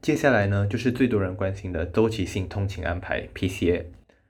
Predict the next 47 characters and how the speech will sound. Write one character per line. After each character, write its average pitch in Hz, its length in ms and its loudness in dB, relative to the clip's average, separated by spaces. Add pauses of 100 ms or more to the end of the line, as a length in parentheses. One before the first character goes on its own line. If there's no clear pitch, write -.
(380)
简 120 140 0
单 139 80 6
来 131 100 6
说， 143 140 4
它 127 100 0
就 135 80 2
是 131 140 0
让 131 140 0
两 85 240 0
国 85 160 -2
工 107 200 -2
作 107 220 2
人， 85 260 -4
也 95 120 0
就 117 100 0
是 120 80 0
新 113 240 -4
加 110 140 4
坡 110 260 4
人 92 240 2
在 110 160 -2
马 87 140 -2
来 76 100 -2
西 - 100 -4
亚 98 80 4
工 98 220 0
作， 98 180 2
或 117 280 4
者 - 240 -8
是 - 420 -6
马 82 160 -2
来 82 100 0
西 101 140 -2
亚 101 80 8
人 85 180 2
在 98 140 -2
新 98 180 -4
加 87 120 -4
坡 85 200 -2
工 95 240 -2
作， - 300 0 (480)
至 139 160 4
少 92 160 2
九 90 100 -4
十 82 140 -6
天 95 240 -4
后， 90 300 -2